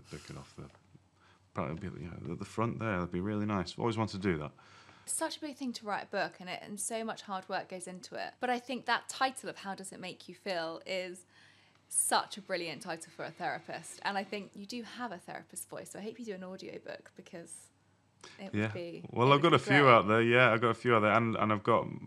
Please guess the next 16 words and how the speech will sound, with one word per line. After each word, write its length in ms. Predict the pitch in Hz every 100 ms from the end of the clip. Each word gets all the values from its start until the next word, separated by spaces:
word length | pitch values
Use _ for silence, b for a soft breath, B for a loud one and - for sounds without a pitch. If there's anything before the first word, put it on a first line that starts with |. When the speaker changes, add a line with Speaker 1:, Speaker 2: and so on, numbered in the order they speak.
| -
Speaker 1:
an 140 | 95 95
anxiety 460 | 92 92 92 87
podcast 540 | - 90 85 87 85 -
for 140 | -
people 340 | 78 85 - 82
with 420 | 80 78 - - -
disordered 460 | - 90 82 78 - _ -
anxiety 600 | 80 76 78 78 - 82
as 160 | 78 71
well. 280 | 80 78 - - -
Um, 260 | 78 78 73
my 100 | 80
friends 340 | 76 87 80 78
always 220 | 78 73
joke, 300 | 82 80 -
like, 180 | 78